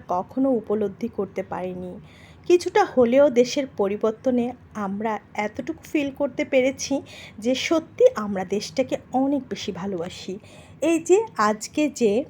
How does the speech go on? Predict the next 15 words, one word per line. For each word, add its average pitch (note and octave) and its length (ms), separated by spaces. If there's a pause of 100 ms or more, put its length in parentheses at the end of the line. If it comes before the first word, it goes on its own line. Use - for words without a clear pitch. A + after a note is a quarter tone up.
(400)
ছাত্র - 380 (120)
সমাজ A#3+ 400 (160)
রোদে C#4 320 (120)
পুড়ে A3 280 (180)
বৃষ্টিতে C4+ 540 (160)
ভিজে A#3 280
ভিজে C4+ 340 (380)
শুধুমাত্র D4 600 (400)
দেশের A3 380
প্রতি E4 360
ভালোবাসা A#3+ 580 (100)
থেকেই B3+ 420 (440)
এই D#4 180 (140)
কাজগুলা G3 520 (140)
করছে, G#3+ 400